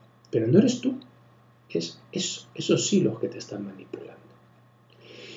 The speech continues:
Entonces, en vidas pasadas también nos pasó eso.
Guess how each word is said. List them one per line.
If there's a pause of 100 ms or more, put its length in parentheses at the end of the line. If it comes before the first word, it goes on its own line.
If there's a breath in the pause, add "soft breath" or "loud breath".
(320 loud breath)
Entonces,
en
vidas
pasadas
también
nos
pasó
eso.